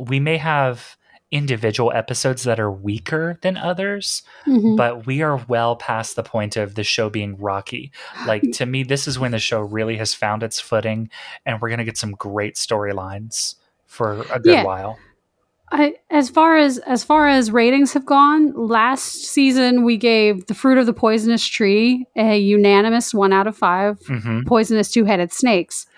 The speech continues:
Speaker 2: Um, but for, for this season, the worst we got was a split two out of five and one out of five severed hands.
Speaker 1: Mm-hmm.
Speaker 2: So this season's, overall, we're enjoying this season much more than,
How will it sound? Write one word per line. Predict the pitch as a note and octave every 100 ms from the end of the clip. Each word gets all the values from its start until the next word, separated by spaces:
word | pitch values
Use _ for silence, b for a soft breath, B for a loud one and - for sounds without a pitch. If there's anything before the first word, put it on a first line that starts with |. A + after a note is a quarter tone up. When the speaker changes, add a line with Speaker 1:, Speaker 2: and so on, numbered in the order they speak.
| B B B B3
Speaker 2:
Um, | A3+ A3 G3+ - B B
but | D4 C#4+
for, | C#4+ C4+
for | A3 - C4+
this | B3 E4
season, | - F4+ D4 C4+ B3 A#3+ _ -
the | B3+
worst | A3 B3+ C#4 -
we | D4
got | A#3 A#3 B3+ A#3+
was | A#3+ A#3
a | A3
split | - - A#3+ A3 _ _ _ -
two | D4 C4
out | B3
of | A#3
five | A#3+ A3+
and | G#3+
one | G#3+ A#3+
out | A3+
of | A3
five | G#3+ G3+
severed | - G#3+ G3
hands. | F3+ A3+ F#3 A2 - - -
Speaker 1:
Mm-hmm. | D3+ B2 B2 D3 - _ _
Speaker 2:
So | - - C4+ B3 G#3+ G#3 D#4+ _ _
this | - D4+ D4
season's, | - E4+ D#4 D4 B3 G#3+ - -
overall, | C4+ D4 C#4 C4+ G#3+
we're | G#3 A3
enjoying | G#3+ A3+ B3 C4+
this | A3+ A3
season | A#3+ G#3+ G#3
much | A3+ -
more | B3 A3+ G#3+ G#3
than, | - G#3+ G3+